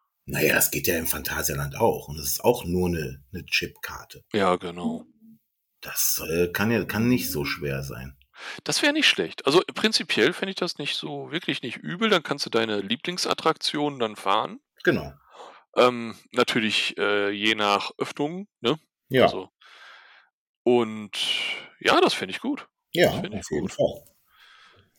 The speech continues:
Speaker 2: Wie komme ich jetzt an die, äh, C E O <laughs> vom Disneyland? Wir, wir müssen mal gucken. Vielleicht, äh, müssen wir nächstes Mal im Park mal sowas auf die, man kann doch so auf Verbesserungsvorschläge oder sowas auch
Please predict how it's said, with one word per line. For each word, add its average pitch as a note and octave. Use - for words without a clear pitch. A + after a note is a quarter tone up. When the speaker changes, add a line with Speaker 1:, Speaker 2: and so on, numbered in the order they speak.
Speaker 2:
Wie F#3+
komme E3
ich D3+
jetzt -
an A#2+
die, A2+
äh, A2
C -
E A2+
O B2+
<laughs> -
vom -
Disneyland? G2+
Wir, C3
wir C#3+
müssen C#3
mal A2
gucken. F#2+
Vielleicht, B2+
äh, A2+
müssen B2
wir A2
nächstes A2+
Mal G#2
im G2
Park F#2+
mal F#2
sowas F#2
auf -
die, F2+
man F#2+
kann D3
doch D3+
so C3+
auf A#2
Verbesserungsvorschläge G2
oder E2
sowas -
auch -